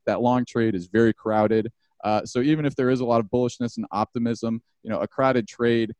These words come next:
is going to get blown up. The market finds the best way to deliver the most pain to the most people. So if, if Ackman and J P Morgan are front running some type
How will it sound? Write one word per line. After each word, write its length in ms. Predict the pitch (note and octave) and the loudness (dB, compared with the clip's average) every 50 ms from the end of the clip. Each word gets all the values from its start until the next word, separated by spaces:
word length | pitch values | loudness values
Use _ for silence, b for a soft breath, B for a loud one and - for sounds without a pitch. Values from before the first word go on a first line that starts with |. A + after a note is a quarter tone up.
| _ _ _ | _ _ _
is 160 | G#2+ A2 G#2+ | -10 -10 -8
going 220 | - A#2+ A#2 A#2 A2+ | -6 -6 -6 -6 -6
to 40 | G2+ | -6
get 160 | G#2 - _ | -10 -10 _
blown 240 | G#2+ G#2+ G#2+ G#2+ G2+ | -8 -6 -6 -6 -6
up. 100 | G2 - | -8 -8
The 60 | G#2+ G#2 | -8 -6
market 280 | G#2+ G#2+ - - - - | -4 -4 -4 -6 -8 -8
finds 460 | - A2+ A2 G#2+ G#2+ G#2+ G2+ - - | -6 -6 -4 -4 -4 -4 -6 -8 -8
the 140 | G#2 G2+ F#2+ | -10 -10 -2
best 340 | - A#2 A2 A2+ - - | 0 0 0 0 -2 -2
way 140 | G#2+ G#2 G#2 | 0 0 0
to 100 | G2 G2 | 0 0
deliver 300 | F2 G2 F#2+ F#2 F2+ G2 | 0 0 -2 -2 -2 -4
the 80 | F#2+ F#2+ | -6 -4
most 280 | F#2+ G2 G2 - - - | -2 -2 -2 -2 -4 -6
pain 240 | - G#2+ G2+ G2 F#2+ | -6 -4 -4 -4 -6
to 80 | - F2+ | -6 -8
the 80 | F2+ | -6
most 320 | F2+ F#2 F#2+ G2 F#2+ - - _ | -2 0 0 0 0 -4 -10 _
people. 480 | - A2 G#2 G2+ - F#2+ F#2 F2 E2+ - _ _ _ _ | -8 -6 -6 -2 0 0 0 0 -2 -6 _ _ _ _
So 380 | - - - A2 G#2 G2+ G2+ G2 | -8 -2 0 2 4 4 2 2
if, 300 | - - G#2 G2+ G2 - - - - | 2 2 0 0 0 -2 -6 -10 -8
if 180 | - G#2 F#2+ - | -6 -6 -6 -4
Ackman 540 | - A#2+ B2 B2+ - - B2+ B2+ B2 A#2 | -2 -2 -2 -2 -2 -2 -2 -2 -2 -2
and 100 | A2 G#2 | -4 -4
J 180 | F#2 A2+ A2+ G#2+ | -4 -4 -4 -4
P 120 | - - | -4 -6
Morgan 360 | G#2+ G2 G2+ G#2+ G#2+ G2+ G#2 F#2+ | -6 -4 -2 -2 -2 -2 -2 -4
are 80 | F#2 - | -4 -6
front 300 | - - A2+ G#2+ - - | -6 -4 -4 -4 -4 -2
running 380 | G2 G#2 G#2 G#2 G2+ F#2 F2+ | -2 -2 0 0 -2 -4 -6
some 320 | F2+ - - B2 A#2+ A#2+ A2+ | -8 -6 -4 -2 -2 -2 -2
type 280 | - A2 G#2+ G#2 G2 | -2 0 0 0 -2